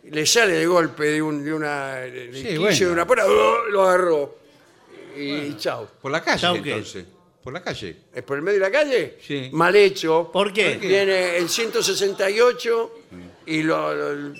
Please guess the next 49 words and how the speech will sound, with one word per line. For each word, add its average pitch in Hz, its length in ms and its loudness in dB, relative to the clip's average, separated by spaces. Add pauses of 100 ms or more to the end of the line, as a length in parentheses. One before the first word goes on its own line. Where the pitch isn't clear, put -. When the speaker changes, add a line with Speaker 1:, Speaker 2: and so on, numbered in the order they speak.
(440)
Speaker 1:
lo 151 140 -6
aplasta. 156 360 -8
Speaker 3:
Y 165 60 -2
bueno, 190 200 2
entonces, 226 340 0
¿por 214 140 0
Speaker 2:
Sí, 226 60 0
Speaker 3:
dónde 220 160 -2
va 208 120 0
a - 20 2
Speaker 2:
por 185 80 2
Speaker 3:
ir, 147 180 -2
señor? 180 320 -2
¿Se 170 140 -4
tiene 202 240 -8
de 185 60 -2
alguna 196 200 -4
Speaker 1:
Por 185 160 6
el 185 80 4
Speaker 3:
manera? 185 80 0
Speaker 1:
cordón 208 320 4
de 220 80 2
la 190 100 4
vereda, 147 400 -2
un 160 140 -8
pie 202 200 2
arriba, 226 280 4
otro 185 200 0
abajo. 143 260 -4
Speaker 3:
No, 185 300 -4
no 180 200 -2
puede 190 300 -2
ser. 156 240 -4 (2000)
Uno 226 200 0
se 180 120 -2
tiene 190 220 -2
que 160 120 -8
trasladar. 143 640 -4
Ahora, 247 280 -2
¿qué 311 100 -4
ocurre 214 680 -6 (500)
cuando 139 300 -8
usted 196 260 -6
va 151 160 -6
por 131 140 -12
una 143 180 -12
calle 139 260 -12
oscura 190 380 -10
y 117 240 -12